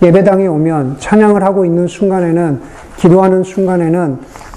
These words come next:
나의 정체성이 확인되지만, 그러나 이 시간은 짧은 순간이죠.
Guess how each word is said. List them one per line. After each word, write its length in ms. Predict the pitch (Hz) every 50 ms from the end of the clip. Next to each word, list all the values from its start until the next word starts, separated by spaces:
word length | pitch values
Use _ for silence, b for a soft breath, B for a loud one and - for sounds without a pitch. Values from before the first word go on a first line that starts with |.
| -
나의 240 | 147 147 151 165 170
정체성이 580 | - 151 151 143 - 185 - - 190 175 180 175
확인되지만, 880 | 147 151 190 214 214 202 170 156 127 - 160 165 175 170 143 123 123 B B B B B B -
그러나 300 | - 165 170 196 226 233
이 100 | 190 156
시간은 600 | - - 185 202 202 196 208 226 214 180 151 139 - - - - - -
짧은 460 | - - - 220 240 247 262 254 226
순간이죠. 720 | 233 - - 214 202 190 160 139 131 117 - - - -